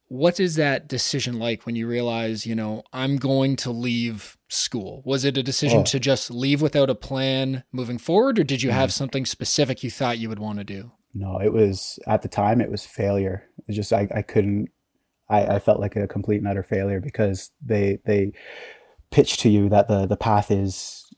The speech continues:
Speaker 2: go to school, get your education, get a degree, get a good job. And you don't realize that there are so many other paths out there that you can take. Um,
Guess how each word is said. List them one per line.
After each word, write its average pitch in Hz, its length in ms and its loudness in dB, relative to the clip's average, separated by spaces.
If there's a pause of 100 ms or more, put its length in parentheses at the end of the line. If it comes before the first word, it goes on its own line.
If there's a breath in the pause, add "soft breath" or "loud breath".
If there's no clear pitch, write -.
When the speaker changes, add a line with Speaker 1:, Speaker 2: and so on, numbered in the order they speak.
(120)
Speaker 2:
go 104 100 2
to 101 80 2
school, 98 300 2
get - 200 -2
your 104 60 4
education, 101 540 0
get 104 120 2
a 101 60 2
degree, 107 380 -2
get 104 160 2
a 98 40 2
good 98 200 0
job. 98 340 0 (100)
And 98 480 -4 (380)
you 117 100 2
don't 110 160 6
realize 104 340 4
that - 100 -4
there 101 160 0
are 98 60 -2
so - 320 -6
many 101 580 -2 (480)
other 104 240 2
paths - 500 -4
out 98 200 -4
there 95 260 -4 (260)
that 98 320 -4
you 104 80 -4
can 98 160 -4
take. 110 400 0 (540 loud breath)
Um, 92 440 -4